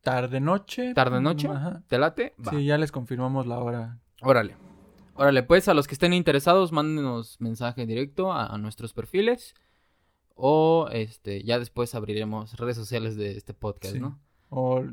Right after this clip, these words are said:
Speaker 1: ya últimas, pues, haremos un video así medio cortito de
Speaker 2: Ándale,
Speaker 1: un
Speaker 2: también.
Speaker 1: audio cortito anunciando
Speaker 2: Ujú.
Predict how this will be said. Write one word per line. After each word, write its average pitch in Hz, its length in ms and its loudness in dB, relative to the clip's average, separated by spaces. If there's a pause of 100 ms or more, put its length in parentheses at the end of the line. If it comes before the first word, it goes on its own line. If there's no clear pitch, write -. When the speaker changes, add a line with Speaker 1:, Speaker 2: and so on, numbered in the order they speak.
(260)
Speaker 1:
ya 139 360 0
últimas, 151 500 0
pues, 123 340 -8
haremos 127 420 -6
un 135 120 -2
video 131 260 -2
así 127 180 -8
medio 127 260 -6
cortito 135 520 -6
de 120 340 -12
Speaker 2:
Ándale, 185 340 4
Speaker 1:
un 139 60 2
Speaker 2:
también. 147 240 8
Speaker 1:
audio 143 60 6
cortito - 360 -2
anunciando 127 540 -2
Speaker 2:
Ujú. 120 120 -10